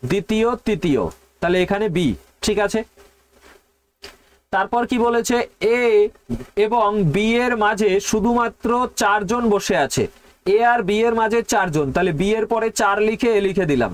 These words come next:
এ আর বি এর মাঝে চারজন বসে আছে। তারপরে বলেছে ডি এর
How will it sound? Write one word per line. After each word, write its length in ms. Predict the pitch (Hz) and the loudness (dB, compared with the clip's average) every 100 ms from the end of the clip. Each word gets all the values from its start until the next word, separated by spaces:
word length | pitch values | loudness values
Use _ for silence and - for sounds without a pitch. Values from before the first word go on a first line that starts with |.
| - - | -6 -2
এ 100 | 190 | 0
আর 140 | 208 202 | 2 2
বি 80 | 202 | 2
এর 100 | 214 214 | 2 0
মাঝে 160 | 196 220 | 0 -2
চারজন 420 | - 185 175 196 170 | -2 -2 0 0 0
বসে 200 | 147 147 113 | 0 -2 -2
আছে। 180 | - 85 - _ _ _ _ _ _ _ _ _ _ _ 208 | -2 -6 -8 _ _ _ _ _ _ _ _ _ _ _ -4
তারপরে 320 | 208 240 247 233 | -2 -2 0 0
বলেছে 280 | 240 226 247 175 147 | 0 0 -2 -2 -2
ডি 180 | 233 247 262 - 208 226 | 0 2 0 0 0 2
এর 220 | 214 | 2